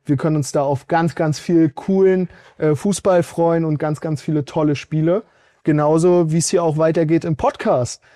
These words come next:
Also, wir haben jetzt eine neue Folge eingestreut. Unser normaler Zwei-Wochen-Rhythmus bleibt jetzt wieder bestehen. So ein kleines Leckerli hier nochmal vorm Saisonstart, bevor es richtig zur Sache geht. Das nächste Mal hören wir uns nach dem Spiel gegen Aue.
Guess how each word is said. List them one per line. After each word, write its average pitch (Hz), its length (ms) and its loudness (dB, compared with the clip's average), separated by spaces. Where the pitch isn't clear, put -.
Also, 147 540 0
wir 147 180 -2
haben 165 100 -2
jetzt 170 220 -4
eine 170 100 -2
neue 165 240 0
Folge 196 460 2
eingestreut. 175 760 -2
Unser 156 440 -2
normaler 147 640 -2
Zwei-Wochen-Rhythmus 165 1120 -2
bleibt 160 300 0
jetzt 156 240 0
wieder 156 220 2
bestehen. 196 580 0
So 156 220 -2
ein 156 60 0
kleines 165 420 -2
Leckerli 202 680 0
hier 190 100 2
nochmal 175 300 0
vorm 160 240 -2
Saisonstart, 160 840 0
bevor 151 300 -2
es 139 100 -4
richtig 147 300 -2
zur 151 120 -4
Sache 151 300 -2
geht. 147 260 -2
Das 151 160 0
nächste 175 280 0
Mal 170 220 -2
hören 156 180 0
wir 156 80 0
uns 156 180 -2
nach 151 160 -2
dem 156 140 -2
Spiel 151 200 -4
gegen 147 200 0
Aue. 104 240 -6